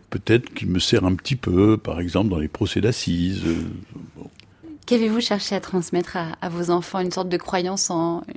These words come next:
Speaker 2: une sorte de croyance en l'homme et non en Dieu ?
Speaker 1: Alors, vous savez, euh, je crois qu'il faut être extrêmement modeste quand on parle de, d'éducation. Euh,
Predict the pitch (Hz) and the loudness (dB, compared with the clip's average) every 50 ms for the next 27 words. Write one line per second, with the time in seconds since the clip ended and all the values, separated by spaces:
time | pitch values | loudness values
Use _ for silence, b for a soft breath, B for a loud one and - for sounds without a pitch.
0 | - - 185 180 - 175 175 180 175 - - 185 175 185 190 - - 190 180 185 | -10 -8 -6 -6 -4 -4 -4 -6 -6 -6 -6 -6 -4 -4 -4 -4 -2 -2 0 2
1 | 185 208 226 247 226 190 180 180 - 170 180 190 196 190 190 185 190 175 180 202 | 2 4 4 4 2 2 -2 -6 -4 -2 0 2 4 4 4 4 2 2 0 0
2 | 220 254 269 - _ B B B B B B B B B B B B B B B | -2 -2 -4 -8 _ B B B B B B B B B B B B B B B
3 | B B B B B B B B _ _ _ - 120 120 131 127 113 101 90 - | B B B B B B B B _ _ _ 6 6 8 8 8 6 4 2 0
4 | - - 117 123 143 143 139 - - - - - 113 110 107 107 107 107 104 101 | 2 4 6 6 6 6 6 2 -2 -4 0 2 4 4 6 4 4 4 4 2
5 | 101 - - 92 87 107 - - 117 - - - - - 98 - - - - - | 2 0 -2 -2 -2 -2 0 0 0 0 -2 -4 0 0 0 0 0 0 6 6
6 | 170 160 - - - - - - 127 120 117 104 104 107 113 117 120 117 104 92 | 6 6 6 4 0 0 0 4 4 6 6 6 6 6 6 6 6 6 8 8
7 | 101 123 123 101 95 98 107 - - - - - - - - - - - 110 90 | 10 8 8 8 6 4 4 0 -2 -4 -6 -8 -8 -8 -10 -12 -6 -4 -4 -4
8 | 80 - 90 76 - 110 104 104 98 92 85 85 80 82 82 82 82 90 90 87 | -4 -6 -8 -4 0 2 4 4 4 2 0 0 0 -2 -2 -2 0 0 2 2
9 | 87 85 82 85 - - B B B B B - 98 87 90 92 90 90 95 92 | 2 0 -2 -4 -6 -12 B B B B B -10 -6 -2 0 0 0 -2 -4 -6
10 | - 95 87 - - - - 101 98 113 120 123 120 113 101 90 85 82 80 80 | -4 -4 -2 -2 -2 0 2 2 2 4 2 2 2 2 2 2 2 0 0 0
11 | 82 92 87 87 87 85 | 0 0 -2 -2 -2 -4